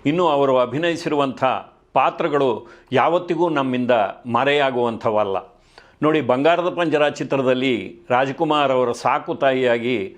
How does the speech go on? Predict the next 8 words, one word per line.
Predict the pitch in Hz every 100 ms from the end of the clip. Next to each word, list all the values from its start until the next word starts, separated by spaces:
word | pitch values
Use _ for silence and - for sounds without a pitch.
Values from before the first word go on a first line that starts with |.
| - _ _ -
ಒಬ್ಬ | 127 131 107 92 - _ _
ಕುರುಬ | 160 175 180 160
ಹೆಣ್ಣು | 131 135
ಮಗಳಾಗಿ | 135 131 123 117 120 110 98 - - -
ಎಂ | 127 139
ವಿ | 143
ರಾಜಮ್ಮನವರು | 123 127 131 127 123 117
ಕಾಣಿಸ್ಕೊಂಡಿದ್ದಾರೆ. | 104 120 113 - 117 107 110 101 95 -